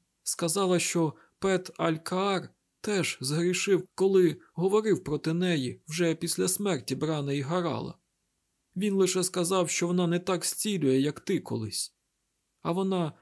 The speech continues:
намалювала ікло дракона у нього на дверях, і всі бачили її з вуглиною в руці.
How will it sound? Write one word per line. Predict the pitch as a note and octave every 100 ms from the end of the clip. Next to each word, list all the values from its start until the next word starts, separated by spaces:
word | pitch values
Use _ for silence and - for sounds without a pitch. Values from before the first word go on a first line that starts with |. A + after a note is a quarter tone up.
| -
намалювала | F#3+ F#3+ F#3 F#3 F3 E3+ -
ікло | F3+ - F#3+
дракона | F#3+ G#3 G3+ G3+ D3+
у | C#3
нього | D3 D3 D#3
на | E3
дверях, | F3 F3 C3 A2+ G#2+ - _ _ _ _ _
і | -
всі | E3 - G3+ F#3 F#3
бачили | F3 A3 - C3 C3
її | C3 C3 B2+ -
з | C3
вуглиною | E3+ F3 F#3+ C3+ A#2+ B2
в |
руці. | D3+ F3+ - A2+ A2+